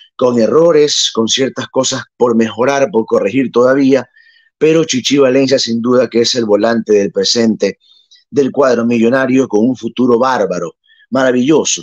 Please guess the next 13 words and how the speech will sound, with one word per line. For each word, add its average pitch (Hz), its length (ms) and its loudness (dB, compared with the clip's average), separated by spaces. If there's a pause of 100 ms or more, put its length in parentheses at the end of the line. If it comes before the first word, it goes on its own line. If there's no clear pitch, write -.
(140)
Todo 139 220 4
depende 127 420 0
de 113 180 4
él 151 80 2
y 135 40 0
estoy 113 180 -4
seguro 104 420 0
que 104 160 0
él 107 100 2
va 104 80 2
a 104 40 2
dar, 104 240 -2 (540)
eh, 98 1000 0